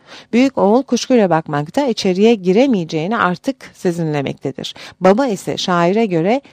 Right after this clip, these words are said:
"Yıkılsın." demektedir bakışlarıyla. Şairin yanındaki sevgilisi metridotelin çağrılmasını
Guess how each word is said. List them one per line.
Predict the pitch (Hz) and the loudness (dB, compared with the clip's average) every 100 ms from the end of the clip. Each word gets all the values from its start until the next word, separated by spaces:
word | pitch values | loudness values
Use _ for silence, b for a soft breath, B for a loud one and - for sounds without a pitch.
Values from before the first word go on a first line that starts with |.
| B 190 | B 0
"Yıkılsın." | 214 - 240 - 233 208 151 - | 0 4 2 2 0 0 0 -2
demektedir | 156 143 - 143 147 143 | -2 -2 -6 -8 -6 -6
bakışlarıyla. | 143 - - 147 135 - 156 _ _ _ B B B | -6 -8 -10 -10 -10 -12 -14 _ _ _ B B B
Şairin | - 226 247 285 | 0 2 2 2
yanındaki | 277 254 240 233 | 0 0 -2 -2
sevgilisi | 226 233 220 214 208 - 320 - b b b b b - | 0 0 2 0 -2 -4 -6 -6 b b b b b -4
metridotelin | 202 214 - 214 226 240 240 277 | 0 0 -2 -2 0 0 0 -2
çağrılmasını | 240 214 196 190 190 185 - 175 170 208 | -4 -2 0 0 0 -4 -6 -6 -4 -6